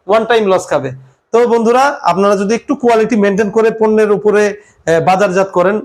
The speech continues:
কাস্টমারদের দেন, তবে কিন্তু আপনি বারো মাস, বারো মাস বিজনেস করতে পারবেন। ভিডিওটি বেশি বেশি শেয়ার করবেন, যারা বেকার আছেন তাদের দেখার সুযোগ করে দিবেন। এবং আমাদের এই জায়গার ঠিকানা হচ্ছে বাংলাদেশের সর্ববৃহৎ পাইকারি মার্কেট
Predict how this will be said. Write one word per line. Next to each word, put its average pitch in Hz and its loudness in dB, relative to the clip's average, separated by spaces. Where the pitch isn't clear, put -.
কাস্টমারদের 196 0
দেন, 202 2
তবে 196 -2
কিন্তু 190 -4
আপনি 190 -4
বারো 180 0
মাস, 175 0
বারো 175 0
মাস 196 2
বিজনেস 175 -4
করতে 185 -6
পারবেন। 135 -6
ভিডিওটি 196 -2
বেশি 196 -2
বেশি 220 -2
শেয়ার 202 0
করবেন, 233 0
যারা 180 0
বেকার 202 0
আছেন 196 0
তাদের 208 0
দেখার 190 0
সুযোগ 190 -2
করে 196 0
দিবেন। 226 0
এবং 202 2
আমাদের 208 0
এই 233 0
জায়গার 220 0
ঠিকানা 214 0
হচ্ছে 208 -2
বাংলাদেশের 208 0
সর্ববৃহৎ 208 -4
পাইকারি 202 0
মার্কেট 185 0